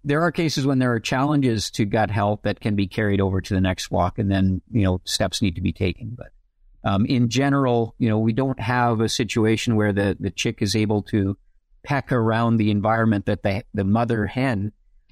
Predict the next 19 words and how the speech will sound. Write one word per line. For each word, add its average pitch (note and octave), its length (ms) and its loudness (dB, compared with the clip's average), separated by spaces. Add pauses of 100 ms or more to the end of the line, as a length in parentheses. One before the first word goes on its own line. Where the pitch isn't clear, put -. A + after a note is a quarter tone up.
(100)
uh, G2+ 180 2
is G#2 220 0
located G2+ 480 0
in G2+ 180 2
and, G2 240 2
and F#2+ 400 -2
develop G2+ 400 0
that G2 220 -2
gut - 200 -6
microflora. F#2+ 640 -2
So, F#2+ 320 0 (400)
um, F#2 640 -4
you A2+ 100 2
know, F#2+ 140 2
things G#2+ 260 0
like G2 140 -6
probiotics, G2 720 0
things F#2+ 500 0
like, F#2 280 0